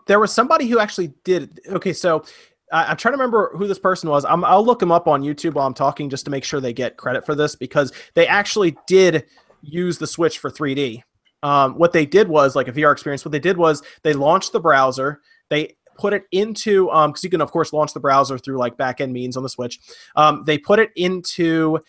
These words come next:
a, uh, a holder that held it in front of their face, and then they played a stereoscopic YouTube video.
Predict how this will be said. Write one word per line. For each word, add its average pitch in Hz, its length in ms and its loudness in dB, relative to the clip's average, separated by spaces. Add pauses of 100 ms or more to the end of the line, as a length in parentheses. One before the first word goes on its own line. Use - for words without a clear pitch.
(300)
a, 147 300 4
uh, 135 420 2 (280)
a 151 80 0
holder 165 580 4
that 143 140 -2
held 180 200 0
it 175 60 -6
in 180 80 -2
front 196 120 0
of 196 40 -4
their 196 80 -2
face, 151 300 -4
and 165 120 -10
then 151 80 -8
they 147 120 -6
played 190 520 -2 (380)
a 147 180 -4
stereoscopic 151 1000 0 (300)
YouTube 151 360 -4
video. 101 380 -12